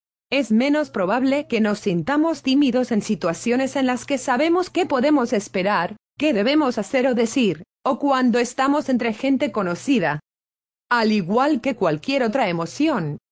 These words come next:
los sentimientos de timidez pueden ser leves, medios o intensos, según la situación y la persona. Una persona que suele sentir timidez puede considerarse tímida.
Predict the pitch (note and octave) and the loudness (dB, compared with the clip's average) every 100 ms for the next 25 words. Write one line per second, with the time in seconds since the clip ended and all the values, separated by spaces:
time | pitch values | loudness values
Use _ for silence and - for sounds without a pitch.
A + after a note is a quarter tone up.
0 | - G#3 F#3+ B3+ A#3 - F3 G#3+ C#4 C4 | -2 -2 -2 -2 -2 -2 -2 0 0 2
1 | D4+ A#3+ C#4 B3 A3 A3 E4 F4 - B3 | 0 0 0 4 4 4 2 0 -4 0
2 | C#4+ G3+ - C#4+ D4+ C4+ C#4+ D3+ - - | 2 0 0 0 2 0 0 -4 -6 -20
3 | _ F3+ G#3 C4 C#4+ D4+ C#4+ A3+ F3 B3+ | _ 0 2 2 2 0 0 0 0 0
4 | D4+ B3+ B3 C#4+ - _ _ - - A3+ | 0 0 -2 -4 -16 _ _ -10 -2 0
5 | C4 F4+ D4+ C#4+ B3+ G#3+ G#3 G#3+ D4+ E4 | 2 2 2 2 -2 0 -2 0 0 2
6 | D#4 C4+ F#3 G#3 - D4 G3 D#3+ E3 _ | 2 0 0 -2 0 0 0 -4 -10 _
7 | _ _ _ _ _ - C#4 D#4+ G#3 F#3 | _ _ _ _ _ 2 2 2 0 -2
8 | - C4+ C#4+ - G#3+ - B3+ D#4 B3 G#3 | 0 0 2 0 -4 0 2 4 2 0
9 | E3+ D3+ C4+ C4 A#3 A3 A3 E4 E4+ - | -2 0 0 0 2 4 4 2 0 -2
10 | B3 D4 E4 G#3+ F#3 F#3 F3 A#3+ C4+ - | 0 2 0 -2 0 0 0 0 -2 -4
11 | F3 C4 B3+ G#3+ D3 | -2 2 2 2 -2